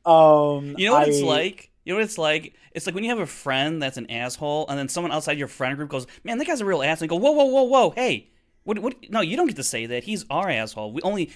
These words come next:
Speaker 2: only we can call him an asshole." That's what I feel like the relationship between the Armorer and Din and, like, the rest of the, uh, the, the covert is like.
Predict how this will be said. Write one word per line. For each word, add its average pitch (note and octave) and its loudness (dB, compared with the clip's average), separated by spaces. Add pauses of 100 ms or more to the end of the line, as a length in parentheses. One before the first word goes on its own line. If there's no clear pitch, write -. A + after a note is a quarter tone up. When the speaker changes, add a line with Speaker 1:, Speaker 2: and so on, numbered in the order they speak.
(120)
Speaker 2:
only B3 2
we F#3+ 0
can F3+ -4
call D#3+ 0
him D3+ -4
an B2+ -6
asshole." B2+ -4
That's G3 2
what C4+ 0
I A3+ 2
feel G3 -4
like E3 0 (300)
the E3 -2
relationship D3+ 0
between C#3 -8
the A#2+ -6
Armorer C#3 -4
and A2+ -12
Din C#3+ 0
and, B2+ -8
like, A#2+ -10
the A#2+ -12
rest A#2+ -6
of A#2+ -14
the, A#2 -10
uh, A2 -10
the, A2 -10 (180)
the B2 -8
covert B2+ -4
is A2 -8
like. G#2 -8